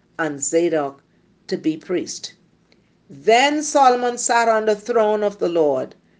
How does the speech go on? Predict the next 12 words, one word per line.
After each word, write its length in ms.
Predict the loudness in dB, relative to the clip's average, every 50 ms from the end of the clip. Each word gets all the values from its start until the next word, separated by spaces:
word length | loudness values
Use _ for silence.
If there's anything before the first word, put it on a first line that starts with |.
| _ _ _
as 280 | 2 2 2 2 0 -6 _
king 340 | -8 -6 -4 -4 -4 -4 -6
instead 340 | -10 -10 -4 -2 0 0 0
of 160 | 0 -2 -2
David 320 | 0 2 2 2 2 0
his 180 | -2 -2 -4 -6
father, 440 | -6 -4 -4 -4 -4 -6 -8 -12 -14 _ _ _ _ _ _ _ -4
and 240 | -4 -4 -6 -10
prospered, 560 | -8 -4 -4 -4 -4 -6 -10 -8 -8 -6 -4 -4
and 120 | -4 -4
all 320 | -4 -2 -2 0 -2 -2 -4 -4
Israel 580 | -4 -4 -4 -4 -4 -6 -6 -6 -6 -6 -8